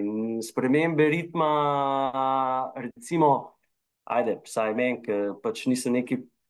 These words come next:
profesionalc, mi delajo problema, a ne, in na koncu me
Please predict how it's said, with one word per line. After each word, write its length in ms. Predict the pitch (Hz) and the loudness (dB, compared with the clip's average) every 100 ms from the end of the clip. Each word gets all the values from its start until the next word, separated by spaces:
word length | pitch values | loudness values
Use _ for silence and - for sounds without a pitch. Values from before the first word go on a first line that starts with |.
| _ | _
profesionalc, 1000 | - 117 - 110 - 110 123 151 147 147 - | -4 -4 -4 -6 -2 2 4 4 2 0 2
mi 260 | 135 135 131 | 4 4 2
delajo 500 | 135 147 139 127 113 | 2 2 4 2 -2
problema, 520 | 120 120 123 113 85 | -4 -2 -2 -2 -4
a 380 | 82 85 87 90 | -8 -8 -6 -6
ne, 120 | 92 87 87 | -4 -2 0
in 680 | 92 101 107 110 113 113 120 | 0 -2 -2 -2 -4 -2 0
na 120 | 117 110 | 0 2
koncu 380 | 135 143 147 | 4 4 2
me 80 | 143 | 0